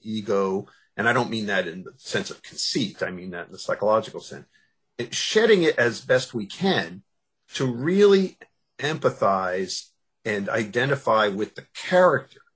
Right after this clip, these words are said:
to where, you know, what would this person do? And the way I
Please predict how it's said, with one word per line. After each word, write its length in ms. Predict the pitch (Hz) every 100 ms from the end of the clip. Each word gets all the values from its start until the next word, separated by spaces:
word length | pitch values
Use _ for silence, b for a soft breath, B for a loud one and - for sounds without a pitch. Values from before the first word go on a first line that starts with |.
| _ _ _ _ _ _ _ -
to 120 | 131
where, 460 | 117 120 113 113 - -
you 100 | 107
know, 140 | 87
what 520 | 85 87 120 175 254 127
would 320 | 131 131 - _
this 260 | 104 139 -
person 560 | - 120 110 110 107
do? 520 | 127 180 92 - 127 -
And 280 | 107 104 98 _ _ _ _
the 120 | 107
way 420 | 110 139 139 127 -
I 480 | 107 135 139 123